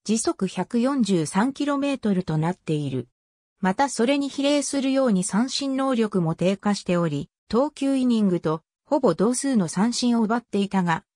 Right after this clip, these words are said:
二千十四年は奪三振率七点五九、二千十五年は六点五一、二千十六年は八点四四となっている。二千十六年までにおけるメジャー通算の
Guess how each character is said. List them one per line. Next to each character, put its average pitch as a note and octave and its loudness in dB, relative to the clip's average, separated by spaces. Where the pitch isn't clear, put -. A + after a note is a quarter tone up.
二 E3+ 2
千 C#4 2
十 G#3 2
四 A3 2
年 G3 2
は F3 0
奪 - 0
三 C#4+ 0
振 D4 -2
率 A3 0
七 A#3+ 2
点 F3 0
五 F3 0
九、 F3+ -2
二 F3+ 4
千 C4+ 0
十 A#3 2
五 C4+ 0
年 A#3+ 2
は G3 2
六 G#3 -2
点 E3 -2
五 E3+ 2
一、 G3 -4
二 F3+ 0
千 C#4 0
十 A#3+ 0
六 D#4+ -2
年 C#4 2
は E3 0
八 G3 -4
点 F#3 0
四 E3 2
四 G3+ 0
と G3 0
な G3 2
っ F#3+ -6
て - -4
い D3+ -2
る。 C3+ -8
二 F3+ 0
千 D#4 -2
十 B3 2
六 D4+ -4
年 B3+ 2
ま C4 0
で B3+ 0
に A3+ 2
お G#3+ 2
け A3 0
る F3 2
メ D#3+ 2
ジ A3 0
ャ C#4+ 2
ー D4 -2
通 C#4+ -2
算 F#3+ 0
の E3 0